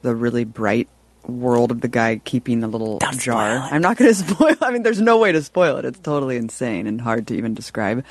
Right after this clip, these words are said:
Speaker 2: Yeah, you actually
Speaker 1: But I
Speaker 2: probably
Speaker 1: mean,
Speaker 2: can't spoil it, even
Speaker 1: I mean,
Speaker 2: if you
Speaker 1: it's just
Speaker 2: try.
Speaker 1: really, it's completely indescribable, I think. Um, and it's really cool when you kind of,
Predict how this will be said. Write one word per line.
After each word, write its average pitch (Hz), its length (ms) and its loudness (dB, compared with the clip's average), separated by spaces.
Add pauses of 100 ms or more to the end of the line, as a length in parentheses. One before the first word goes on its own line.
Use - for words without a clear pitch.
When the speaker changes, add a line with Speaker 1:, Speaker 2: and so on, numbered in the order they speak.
(380)
Speaker 2:
Yeah, 117 100 4
you 120 80 4
actually 120 220 0
Speaker 1:
But 156 160 2
I 156 120 4
Speaker 2:
probably 160 100 -2
Speaker 1:
mean, 151 100 0
Speaker 2:
can't 143 120 -2
spoil - 340 -14
it, - 140 -16
even 107 180 -16
Speaker 1:
I 156 60 4
mean, 165 100 4
Speaker 2:
if 170 40 8
you - 20 6
Speaker 1:
it's 156 80 0
just 170 160 2
Speaker 2:
try. 143 80 -2
Speaker 1:
really, 143 420 4 (960)
it's 131 200 0
completely 135 720 0
indescribable, 127 1080 0
I 175 140 2
think. 226 420 -2 (640)
Um, 123 480 2 (120)
and 131 640 2 (460)
it's 143 180 0
really 160 240 4
cool 151 260 4
when 143 120 6
you 131 120 4
kind 135 240 2
of, 123 280 -4